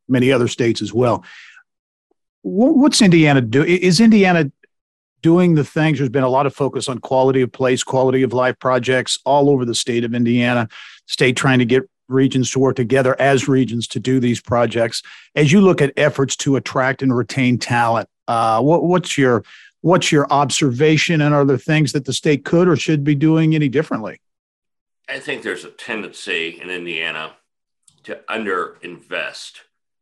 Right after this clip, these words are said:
Speaker 2: in quality of life. That would include schools, universities, public art, beautification of our cities. And we want to be fiscally responsible, but that's how we build,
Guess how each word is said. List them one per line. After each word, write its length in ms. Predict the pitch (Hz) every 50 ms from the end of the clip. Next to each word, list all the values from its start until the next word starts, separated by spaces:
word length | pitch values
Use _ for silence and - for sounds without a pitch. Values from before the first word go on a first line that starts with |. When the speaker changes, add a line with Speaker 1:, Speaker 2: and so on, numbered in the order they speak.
| _ _ _ _ _ _ _ _ _ _ _ _ _ _ _ _ _ _ _ _ _ _ _
Speaker 2:
in 180 | - 82 85 80
quality 460 | - - 90 90 85 87 85 85 78
of 100 | 73 69
life. 420 | 69 71 65 - - - - _ _ _ _ _ _ _ _ _ _ _ _ _ _ _ _ _ _ _ _ _
That 220 | _ 87 92 92 90
would 120 | 87 87
include 460 | 80 78 76 - 98 92 90 85 -
schools, 640 | - - - 104 104 101 98 95 92 90 90 87 - - - _ _ _
universities, 1000 | _ 73 92 87 82 73 87 90 92 92 90 - 95 85 87 87 85 85 85 - - - - _ _ _ _ _
public 300 | - 92 85 87 85 82 87
art, 420 | 85 85 85 85 87 87 - _ _ _ _ _ _ _ _ _ _ -
beautification 680 | 127 127 131 120 113 110 104 131 123 117 117 110 101
of 60 | 95
our 120 | 104 95
cities. 500 | 87 - - 85 71 - - - - - - _ _ _ _ _ _ _ _ _ _ _ _ _ - - 69 - _ -
And 140 | 135 135
we 80 | 135 151
want 280 | 156 147 147 151 147 143
to 60 | 110
be 140 | 107 107 104
fiscally 500 | - 139 131 120 - - 107 107 104 95
responsible, 840 | 87 87 87 - - 107 110 110 110 107 - 82 - 73 - - _ _ _ _ _ _ _ _ _ _ _ _ _ -
but 180 | 123 - -
that's 260 | - 117 117 120 -
how 300 | - - 131 131 120 113
we 300 | 101 95 95 92 87 - _
build, 500 | - 98 107 120 120 110 87 - - -